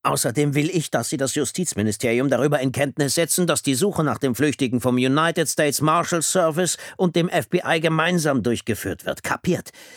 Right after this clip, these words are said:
Die Marshals werden ihn nicht im Alleingang jagen." Kennedy rang wütend nach Luft. "Und ich will den Namen der Gefängnisleitung. Jemand wird für dieses Versagen gerade stehen. Darauf können Sie",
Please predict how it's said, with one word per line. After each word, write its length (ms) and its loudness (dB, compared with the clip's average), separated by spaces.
Die 100 4
Marshals 520 0
werden 260 2
ihn 260 2
nicht 280 2
im 100 2
Alleingang 540 2
jagen." 400 -4
Kennedy 340 0
rang 280 0
wütend 320 -4
nach 140 -2
Luft. 300 -6
"Und 220 -6
ich 200 -4
will 80 -4
den 160 -2
Namen 260 -4
der 80 -8
Gefängnisleitung. 800 -10
Jemand 440 4
wird 220 -2
für 140 -2
dieses 320 -4
Versagen 500 -6
gerade 380 -8
stehen. 280 -6
Darauf 360 -2
können 200 2
Sie", 220 0